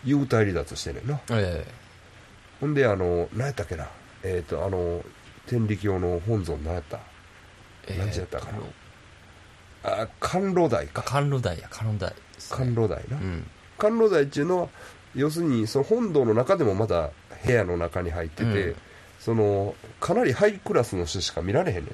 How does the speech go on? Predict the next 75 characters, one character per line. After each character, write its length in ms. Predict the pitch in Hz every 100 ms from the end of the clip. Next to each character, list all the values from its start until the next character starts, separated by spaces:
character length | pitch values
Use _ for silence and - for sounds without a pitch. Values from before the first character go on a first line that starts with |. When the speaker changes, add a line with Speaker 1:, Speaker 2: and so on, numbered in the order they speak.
| -
Speaker 1:
ん 40 |
な。 80 | 277
Speaker 2:
そ 240 | 269 -
う 40 | 107
な 40 |
ん 20 | -
で 40 | - -
す 180 | - - -
よ。 80 | 92
Speaker 1:
で、 300 | 95 90 - - - - -
こ 640 | - 151 147 147 143 139 - - - -
う、 40 | 110
Speaker 2:
中 260 | 131 185
が 100 | 113
わ 140 | 90 135
か 140 | 170
ん 40 | 165
な 60 |
い 20 |
で 60 | 165
す 40 |
ね。 60 | 135
Speaker 1:
わ 60 | 82
か 60 |
ら 60 | 76
へ 40 |
ん 80 | 101
な。 140 | 175 - - - -
だ 100 | 185
け 100 | 175
ど、 180 | 175 147 - - - - - - - 113
そ 160 | 113
の、 100 | 98
な 120 | 92
ん 60 | 92
か、 100 | 87 82
幽 280 | 87 117 113
体 300 | 110 104 101
離 140 | 95
脱 140 | 87 82 95 -
し 340 | - - -
て、 240 | 220 220 - - - - - - - - - - 113
Speaker 2:
う 40 |
ん。 200 | 95 160
Speaker 1:
上 140 | 151
か 160 | 110 131
ら 100 | 123
甘 220 | - 135
露 120 | 120
台 120 | 92 67
を 60 |
見 160 | 76 120
て 140 | 135
ん 60 | 90
ね 80 | -
や 60 | 82 113
な。 20 | 104 90 82 78 -
Speaker 2:
う 80 | 135
ん。 40 | 151
Speaker 1:
だ 80 |
か 80 | 139
ら、 80 | 113
甘 300 | - 190 180
露 120 | 165 151
台 280 | 104 85
を 280 | 85 85 82 - - - - - - -
ス 160 | -
ケ 120 | -
ッ 80 | 196
チ 140 | - 85
で 100 | 80
き 100 | 80
る 120 | 71
ん 40 |
や。 60 | -